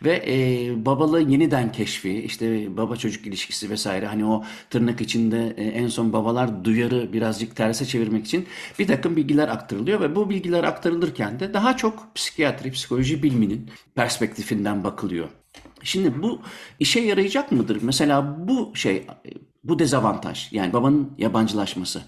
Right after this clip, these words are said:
ayrı kalması durumu, bu şimdiki propagandalarla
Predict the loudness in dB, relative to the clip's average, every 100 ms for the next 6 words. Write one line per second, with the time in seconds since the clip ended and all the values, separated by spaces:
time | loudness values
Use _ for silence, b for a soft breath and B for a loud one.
0 | B B B 0 2 2 0 -4 -2 0
1 | 0 -4 -8 -12 -18 _ -8 0 2 4
2 | 0 0 0 0 0 -2 0 0 -2 0
3 | 0 2 4 4 4 4 2 -2